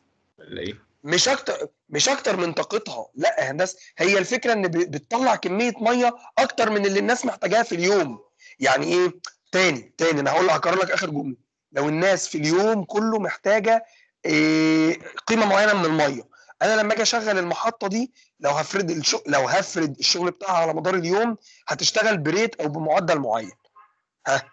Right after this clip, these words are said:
Speaker 2: هتشتغل بريت او بمعدل مع-، طب انا لما اجي أ-، أ-، اعمل انكماش او اضغط المحطه دي ان تطلع نفس القيمه،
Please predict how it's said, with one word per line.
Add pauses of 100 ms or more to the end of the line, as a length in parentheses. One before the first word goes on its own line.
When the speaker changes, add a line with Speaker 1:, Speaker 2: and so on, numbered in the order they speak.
(100)
Speaker 2:
هتشتغل
بريت
او
بمعدل (260)
مع-،
طب
انا
لما
اجي
أ-،
أ-، (160)
اعمل
انكماش (240)
او
اضغط
المحطه
دي
ان
تطلع
نفس
القيمه،